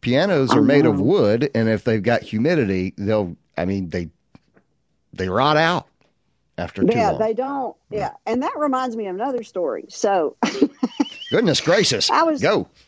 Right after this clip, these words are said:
Speaker 2: I know. I was crawling under a house one time, and I knew that there was a dip in the floor. So I was like, "I gotta get over there and figure out what's going on." So I crawled and crawled and crawled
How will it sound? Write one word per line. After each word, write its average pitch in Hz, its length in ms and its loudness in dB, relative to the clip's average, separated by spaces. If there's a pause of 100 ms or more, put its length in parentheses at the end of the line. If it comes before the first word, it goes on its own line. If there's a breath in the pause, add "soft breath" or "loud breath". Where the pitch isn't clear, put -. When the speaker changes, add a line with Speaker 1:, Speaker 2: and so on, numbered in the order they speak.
(120)
Speaker 2:
I 285 160 2
know. 294 480 -6 (140)
I 370 120 -2
was 480 100 -6
crawling 302 380 -2
under 254 240 -2
a 247 40 -4
house 247 300 -4
one 247 180 0
time, 254 380 -2 (160)
and 233 400 0 (320)
I 233 140 4
knew 330 380 2
that 277 160 -6
there 277 120 2
was 262 140 2
a 208 40 0
dip 277 320 -2
in 302 120 2
the 240 100 -4
floor. 226 580 0
So 262 160 -2
I 269 40 0
was 262 100 -6
like, 269 120 -4
"I 349 100 -4
gotta 262 200 -2
get 208 160 2
over 202 160 -2
there 196 100 -6
and 175 80 -8
figure 196 280 0
out 156 100 -2
what's 160 160 -4
going 170 280 0
on." 359 280 0
So 202 220 2
I 233 140 0
crawled 226 420 0
and 208 120 -8
crawled 233 280 -2
and 185 80 -8
crawled 254 300 -2